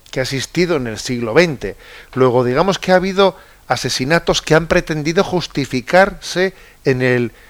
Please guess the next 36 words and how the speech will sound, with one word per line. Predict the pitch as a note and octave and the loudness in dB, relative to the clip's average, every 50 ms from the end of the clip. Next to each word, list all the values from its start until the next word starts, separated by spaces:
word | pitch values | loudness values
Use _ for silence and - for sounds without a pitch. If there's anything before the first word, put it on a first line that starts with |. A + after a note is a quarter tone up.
| - - - _ _ _ _ _ _ | -20 -20 -20 _ _ _ _ _ _
en, | - D3 C3+ C3 C3 B2+ - - _ _ | 0 0 0 0 -2 -6 -10 -20 _ _
en | D3 C#3 B2+ | -4 -2 0
la | B2 A#2+ A#2 | 0 0 0
fe | - - D3 F3+ | 2 2 2 2
en | E3+ D3+ B2 | 2 0 -2
Dios. | C3 D#3+ F#3 C3 - - - - _ - - _ - - _ _ _ - - _ | 0 0 0 -2 -4 -8 -14 -18 _ -20 -20 _ -20 -20 _ _ _ -20 -20 _
Asesinatos | - - C3 - C3+ A#2+ - D3+ D#3+ E3+ D#3+ G3+ F3 - | -6 -6 -4 -4 -6 -6 -6 -6 -6 -2 0 0 0 4
que | - D#3+ | 4 2
han | D#3+ D3+ | 4 4
pretendido | - - F3 E3+ E3 F3+ F#3 | 0 0 2 2 2 2 2
justificarse | - F3+ D#3+ - E3+ C#3+ D#3+ D#3 F#3+ F#3+ E3+ - G3 | 2 0 -2 -2 -2 -2 0 2 2 2 2 2 -2
en | G3 F#3+ | 0 2
el | F3+ D#3 | 2 2
ateísmo. | C3 - C3+ C3+ E3 F3+ F3+ D#3+ B2 F2+ - - _ - - - - - - - - _ - | 2 2 0 0 0 0 -2 -6 -6 -6 -8 -12 _ -20 -20 -20 -20 -20 -20 -20 -20 _ -8
Asesinatos | - A#2+ - C3+ A#2+ - B2+ B2+ D#3 E3+ - F3+ - | -6 -4 -4 -4 -4 -4 -4 -4 -4 -2 -2 -4 0
que | - F#3+ | 2 2
han | G3 G3 | 2 2
pretendido | - G#3 - - F#3 F#3+ G3 G#3 | 2 -2 -2 -2 -4 -2 -2 -2
justificarse | G3+ - G3 - - F#3 D#3+ F#3 E3+ G#3 G#3+ - - A3+ | -2 -2 -4 -4 -4 -4 -4 -2 -2 -2 -2 0 -2 -2
en | G3+ | 0
nombre | F3+ F3+ F#3 G3 G#3+ | 0 0 0 0 0
de | A3 | 0
la | G#3 G3+ | 0 0
libertad. | E3 C#3 B2+ C3 B2 A#2+ - - D#3+ F3+ F#3 - - - _ _ _ _ _ _ _ _ _ _ _ _ _ _ _ - _ - - | 0 0 0 0 -2 -2 -2 0 0 0 0 -2 -10 -20 _ _ _ _ _ _ _ _ _ _ _ _ _ _ _ -20 _ -20 -18
También | - G2 F2+ F2 F2+ A2 D3 E3+ | -16 -16 -16 -12 -10 -8 -6 -4
en | G3+ F#3 | -6 -2
Francia, | - C#3+ C#3 C#3 B2 - B2 B2 | 2 2 2 2 2 0 0 0
en | B2 B2+ | 0 0
nombre | C3+ C3+ C3 C3 | -2 0 0 2
de | B2+ C3 | 2 2
libertad, | B2+ B2+ C3 A#2 C3 B2+ B2+ - - C#3 C3 C3 | 0 0 0 0 0 -2 -2 0 2 2 2 2
fraternidad | - - B2+ C3 - - A2+ A2+ B2+ B2 C3 C3+ C3 A#2 | 2 0 -2 -2 -2 -2 -6 -4 -4 0 0 0 0 0
e | C3+ | -2
igualdad, | B2+ A#2+ C3 B2+ B2 C3 C3+ C3 - - - - - - | -2 0 -2 0 2 2 0 0 -2 -12 -20 -20 -20 -14
se | - - - | -8 -4 -4
exterminaron | C3 - - - - C#3 C3 A#2+ B2+ B2+ B2+ C#3 C#3 C#3 C#3 C3+ A#2+ | -4 -4 -4 0 0 0 0 0 -4 -2 2 2 4 4 2 0 -2